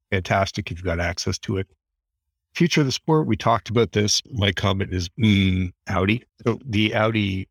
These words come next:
sport teams, 'cause that's what Audi's racing efforts are called, Audi Sport. They have dominated series that they've come into throughout the years,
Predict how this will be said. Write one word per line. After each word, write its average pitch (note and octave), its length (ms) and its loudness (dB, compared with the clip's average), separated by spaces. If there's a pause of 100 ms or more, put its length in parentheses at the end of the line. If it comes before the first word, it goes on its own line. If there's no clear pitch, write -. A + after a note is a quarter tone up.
sport - 560 -2
teams, D2+ 460 -6
'cause - 340 -6
that's - 280 -2
what B2+ 160 0
Audi's F#2 720 -2
racing F2 560 -4
efforts - 380 -10
are F#2 40 -6
called, E2+ 300 -6
Audi F#2+ 220 0
Sport. - 400 -10 (340)
They A2 280 0
have G2 420 0
dominated F2+ 880 -2
series E2+ 480 -4
that F2 140 -14
they've E2+ 180 -6
come F2+ 220 -8
into E2+ 380 -6
throughout - 340 -8
the - 160 -10
years, - 400 -12